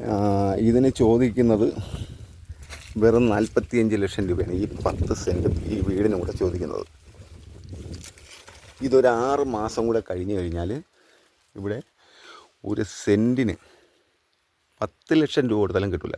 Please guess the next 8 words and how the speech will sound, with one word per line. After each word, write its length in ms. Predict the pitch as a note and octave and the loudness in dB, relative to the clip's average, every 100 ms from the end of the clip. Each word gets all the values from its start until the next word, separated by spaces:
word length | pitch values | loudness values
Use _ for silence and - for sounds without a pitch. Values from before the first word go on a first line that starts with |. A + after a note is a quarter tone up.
| - | -4
കാര്യം 160 | G2+ G2+ | -4 -2
എന്ന് 100 | F#2+ | -2
പറഞ്ഞാൽ 200 | G2+ D#3+ _ _ _ _ _ _ _ _ _ _ A2 | -4 -6 _ _ _ _ _ _ _ _ _ _ -4
ഇവിടെ 160 | G#2 G#2 | 0 0
ഒരു 80 | G2+ - | 0 0
പാർക്ക് 360 | G2+ G#2+ G2+ G2 | 0 0 0 -2
വരുന്നുണ്ട്. 340 | C#2+ C#2 - - - - - - | -2 -4 -8 -14 -20 -20 -20 -14
ഈ 20 | - | -4